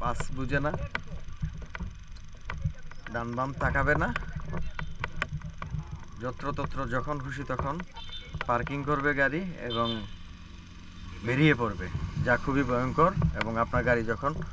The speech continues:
একশো প্লাস বা আশি প্লাস, নব্বই প্লাস থাকে, তখন তারা এই ধরনের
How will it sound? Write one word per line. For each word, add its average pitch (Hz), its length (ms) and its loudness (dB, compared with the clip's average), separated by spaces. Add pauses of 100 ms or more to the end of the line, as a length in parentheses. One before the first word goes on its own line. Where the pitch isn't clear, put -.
(460)
একশো 127 280 6
প্লাস 120 280 6
বা 113 140 6
আশি 117 320 2
প্লাস, 104 320 2
নব্বই 113 220 4
প্লাস 104 280 4
থাকে, 101 240 4 (120)
তখন 107 240 4
তারা 107 240 4
এই 101 280 2
ধরনের 104 260 2